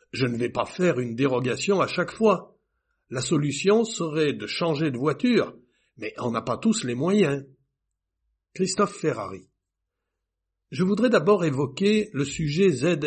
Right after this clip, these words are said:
F E de façon globale. La zone à faibles émissions,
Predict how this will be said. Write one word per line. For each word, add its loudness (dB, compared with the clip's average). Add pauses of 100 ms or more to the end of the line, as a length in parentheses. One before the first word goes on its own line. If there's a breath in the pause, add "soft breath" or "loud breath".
(160)
F -10
E 4
de -2
façon -2
globale. -2 (840)
La -10
zone 6
à 2
faibles 0
émissions, 0